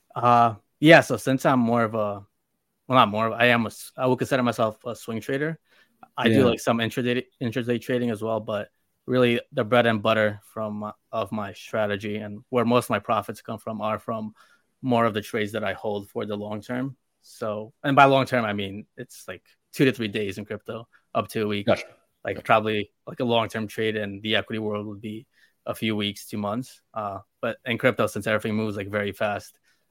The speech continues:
Speaker 1: my definition of long-term is literally two, two to three days. That's a long-term position, uh, in crypto. <laughs> So,
Speaker 2: Wow.
Speaker 1: yeah. Uh, but yeah, to answer your question,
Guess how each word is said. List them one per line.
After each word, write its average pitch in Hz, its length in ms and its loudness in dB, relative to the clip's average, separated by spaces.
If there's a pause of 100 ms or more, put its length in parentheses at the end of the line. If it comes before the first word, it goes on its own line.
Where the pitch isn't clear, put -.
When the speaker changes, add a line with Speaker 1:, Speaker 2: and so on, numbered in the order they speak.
(140)
Speaker 1:
my 113 220 2
definition 110 500 -2
of 101 140 -4
long-term 104 500 -4
is 95 400 -16 (320)
literally 110 480 -4
two, 123 220 -2 (100)
two - 100 -4
to 113 80 -2
three 110 140 -6
days. 104 300 -10
That's 107 180 -12
a 107 180 -10 (160)
long-term 117 440 -2
position, 107 500 -6 (600)
uh, 98 420 -4
in 101 80 -8
crypto. 107 460 -6 (180)
<laughs> - 220 -18
So, - 240 -2
Speaker 2:
Wow. 113 200 -4 (500)
Speaker 1:
yeah. 101 260 0 (300)
Uh, 110 380 2
but 135 120 6
yeah, 135 300 8
to 139 100 -6
answer 127 220 0
your 120 160 2
question, 110 800 -4